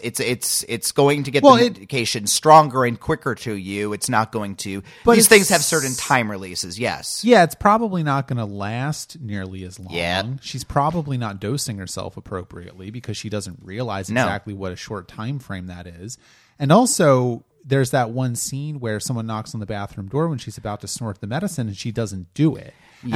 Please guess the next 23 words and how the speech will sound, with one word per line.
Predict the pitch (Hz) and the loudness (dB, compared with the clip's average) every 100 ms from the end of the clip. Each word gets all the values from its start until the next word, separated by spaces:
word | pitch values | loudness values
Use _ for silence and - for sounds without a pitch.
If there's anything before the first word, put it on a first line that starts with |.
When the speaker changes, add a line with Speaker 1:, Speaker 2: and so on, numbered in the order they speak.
| 160 | 6
Speaker 2:
I | |
Speaker 1:
Yeah. | 175 | 6
Speaker 2:
think | 185 151 | 6 4
that's | 160 190 - | 4 4 0
the | 131 | 0
moment | 127 165 135 | 2 2 0
when | 117 | -6
Bryce | 107 107 101 | -4 -4 -4
takes | 110 98 | -8 -10
the | 107 | -8
opportunity | 98 - - 104 110 | -8 -8 -10 -8 0
Speaker 1:
Yeah. | 175 196 | 4 4
Speaker 2:
to | - | 2
come | 98 | -2
out. | 151 135 - | -4 -4 -6
Speaker 1:
Well, | 156 190 | 2 2
sh-, | 202 - | 2 2
I | 196 | 4
mean, | 202 190 156 - _ _ _ _ _ _ _ _ _ _ _ _ _ _ _ _ _ _ _ _ _ _ | 4 0 -2 -8 _ _ _ _ _ _ _ _ _ _ _ _ _ _ _ _ _ _ _ _ _ _
Marshall | 190 196 240 - 285 262 160 | 2 4 4 2 0 0 2
wants | 143 160 160 - | 6 6 6 -2
her | - 151 143 | -4 -2 -2
to, | - - 151 131 127 120 | -4 -6 0 0 2 -2